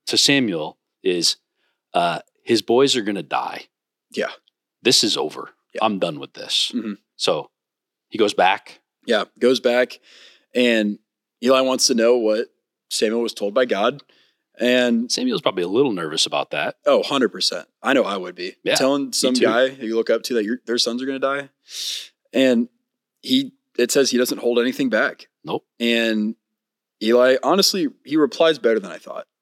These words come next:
Speaker 1: Yeah.
Speaker 2: He, he replies with, "Let him do what he thinks best."
Speaker 1: And I think that's kinda interesting.
Speaker 2: Yeah.
Speaker 1: You know, he, you gotta wonder,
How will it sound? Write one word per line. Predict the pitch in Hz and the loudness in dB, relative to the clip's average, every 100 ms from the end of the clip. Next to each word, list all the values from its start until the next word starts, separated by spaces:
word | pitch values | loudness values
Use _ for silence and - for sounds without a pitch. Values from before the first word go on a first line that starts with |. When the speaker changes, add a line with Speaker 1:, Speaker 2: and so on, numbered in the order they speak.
| - | -12
Speaker 1:
Yeah. | 117 - | -10 -10
Speaker 2:
He, | - 135 131 120 | -2 2 2 2
he | 135 | 0
replies | 135 - 120 117 - | 0 2 2 2 0
with, | 107 98 - _ _ - | -2 -4 -8 _ _ 2
"Let | 143 | 4
him | 139 | 4
do | 120 123 | 2 2
what | 113 104 | 2 0
he | |
thinks | - 101 - | -4 -10 -10
best." | 80 - - - - _ _ _ _ _ | -12 -8 -6 -6 -12 _ _ _ _ _
Speaker 1:
And | 95 92 80 _ | -4 -4 -8 _
I | 95 | -2
think | 110 123 | -2 -2
that's | 104 - | -4 -4
kinda | 92 82 | -6 -8
interesting. | 80 - 85 - - - _ | -8 -10 -8 -8 -12 -18 _
Speaker 2:
Yeah. | 110 98 | -2 -2
Speaker 1:
You | 80 | -4
know, | 73 71 | -10 -10
he, | 87 82 _ _ _ _ _ _ | -10 -12 _ _ _ _ _ _
you | 95 | 0
gotta | 110 104 | 2 2
wonder, | 80 92 82 76 65 | 0 -6 -8 -10 -12